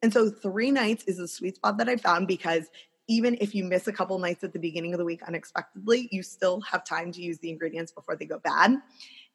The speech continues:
And it allows for space for either leftovers, for an easy takeout,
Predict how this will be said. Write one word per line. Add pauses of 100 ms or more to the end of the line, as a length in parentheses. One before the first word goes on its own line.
And (200)
it
allows
for
space
for
either
leftovers, (120)
for
an
easy
takeout,